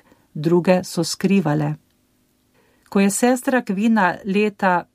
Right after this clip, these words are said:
petinštiridesetega zvedela, da jo tajna politična policija ali ozna išče, se je skrivala po raznih sestrskih postojankah v Makedoniji in Srbiji,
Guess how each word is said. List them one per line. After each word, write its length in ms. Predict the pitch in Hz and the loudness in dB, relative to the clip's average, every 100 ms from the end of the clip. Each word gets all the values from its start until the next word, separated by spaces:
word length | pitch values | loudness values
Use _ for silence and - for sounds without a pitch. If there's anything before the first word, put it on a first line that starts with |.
| - | -8
petinštiridesetega 1160 | 208 202 175 - 220 190 185 - 165 170 160 | -6 -4 -6 -4 -4 -2 -6 -6 -4 -2 -2
zvedela, 720 | 151 170 233 185 180 170 165 170 | -4 -2 0 0 0 0 -2 -6
da 180 | 160 185 | -2 0
jo 180 | 180 | 0
tajna 440 | 175 220 226 233 226 | 0 0 0 -2 -4
politična 720 | - 190 202 202 220 - 196 | -6 -6 -4 -6 -8 -4 -6
policija 760 | - 170 160 - 196 202 208 202 _ _ | -4 -4 -4 -4 -2 0 0 -2 _ _
ali 280 | 180 180 165 | -2 0 0
ozna 540 | - 190 185 185 165 147 | 2 2 2 0 -2 -2
išče, 480 | - 160 - - 208 220 _ - _ - | -4 -6 -6 -2 -2 -4 _ -20 _ -20
se 200 | - - | -4 0
je 100 | 220 | 0
skrivala 580 | 214 - 208 262 247 240 | 0 -2 0 2 2 2
po 200 | 226 196 | 0 0
raznih 480 | 202 220 220 226 214 | 2 2 0 -4 -6
sestrskih 840 | - 185 190 - 226 - 240 214 | -4 -2 -2 -6 -8 -4 -4 -6
postojankah 1000 | - 190 - 180 175 180 190 190 220 202 | -4 -6 -4 -4 0 2 0 -2 -4 -4
v 100 | - | -2
Makedoniji 880 | 190 185 180 165 196 208 208 185 190 - | 0 0 -2 -4 -2 0 0 0 -4 -2
in 100 | 170 | -4
Srbiji, 640 | 151 - 208 196 208 214 | -4 -4 -4 -2 -2 -2